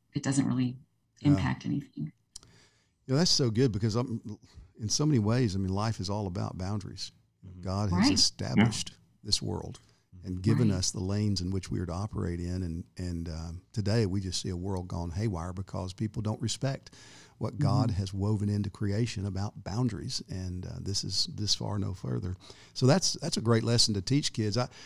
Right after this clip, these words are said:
Speaker 2: I think that this was your phrase too in the book that, you know, better to house-proof your child than child-proof your house.
Speaker 3: <laughs>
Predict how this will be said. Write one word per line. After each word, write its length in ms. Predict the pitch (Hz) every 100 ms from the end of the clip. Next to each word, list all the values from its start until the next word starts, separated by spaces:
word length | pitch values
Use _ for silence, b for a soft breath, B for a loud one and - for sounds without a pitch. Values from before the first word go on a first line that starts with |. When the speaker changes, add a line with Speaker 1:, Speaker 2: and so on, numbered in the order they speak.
| b
Speaker 2:
I 60 | 120
think 220 | 202 226
that 200 | - -
this 180 | 135 143
was 100 | 143
your 80 | 120
phrase 320 | - 127 110
too 280 | - 123 113
in 100 | 101
the 80 | 101
book 260 | 98 107 -
that, 160 | 104 95 -
you 80 | 101
know, 40 |
better 320 | 95 117 120
to 360 | 107 - 104 95 - b b b -
house-proof 680 | 117 131 - 131 120 -
your 120 | 104 98
child 540 | - 113 104 95 95
than 140 | 95 92
child-proof 600 | - 110 107 123 107 -
your 100 | 85
house. 460 | 107 101 - -
Speaker 3:
<laughs> 60 | 123